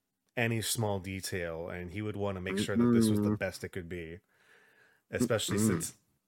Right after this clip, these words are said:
Speaker 1: I, we all feel like that this is, like, what he was working up towards
Speaker 2: Oh, yeah.
Speaker 1: ever since, like, he had the inkling to, like, do live action.
Speaker 2: Mm-hmm.
Speaker 1: So we're gonna be getting it.
Speaker 2: Hell
Speaker 1: August
Speaker 2: yeah.
Speaker 1: twenty-third?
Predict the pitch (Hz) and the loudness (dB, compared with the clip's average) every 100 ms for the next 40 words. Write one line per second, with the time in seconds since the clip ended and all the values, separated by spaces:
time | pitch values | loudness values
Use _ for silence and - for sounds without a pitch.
0 | _ _ - 135 139 - - - 175 170 | _ _ -4 0 0 -4 -14 -6 0 4
1 | 175 143 147 143 120 104 - 107 101 113 | 4 4 6 8 8 6 4 2 2 -2
2 | - 110 95 104 98 - 104 107 92 104 | -4 -4 -2 -2 -2 -6 -4 -4 -2 -4
3 | 90 101 95 98 90 87 - 92 92 104 | -2 -2 -2 -4 -6 -8 -6 -6 -4 -6
4 | - - _ _ _ _ _ _ _ - | -10 -14 _ _ _ _ _ _ _ 4
5 | 107 87 - - - _ _ _ _ _ | 8 10 8 0 -14 _ _ _ _ _
6 | _ 117 104 101 - 98 92 110 95 - | _ 2 2 2 2 0 0 0 -2 -2
7 | 95 92 101 92 98 101 101 101 101 98 | -4 2 2 2 0 0 -4 -2 -2 -2
8 | 98 92 82 98 95 95 95 90 - 113 | -4 -6 -6 -8 -4 -4 -2 -4 -4 -6
9 | 113 117 _ _ _ _ _ _ - 92 | -6 -10 _ _ _ _ _ _ -6 0
10 | 95 95 95 113 110 110 107 107 - - | 2 4 4 6 8 8 8 4 -2 -20
11 | - _ - 92 80 76 78 110 104 117 | -20 _ -10 -6 -4 -6 -10 -6 0 2
12 | 143 151 180 175 156 - _ _ _ _ | 4 6 6 6 4 0 _ _ _ _
13 | _ _ _ _ _ _ _ - 95 82 | _ _ _ _ _ _ _ 2 6 8
14 | 80 80 131 127 117 123 147 202 | 8 6 4 0 2 2 2 -2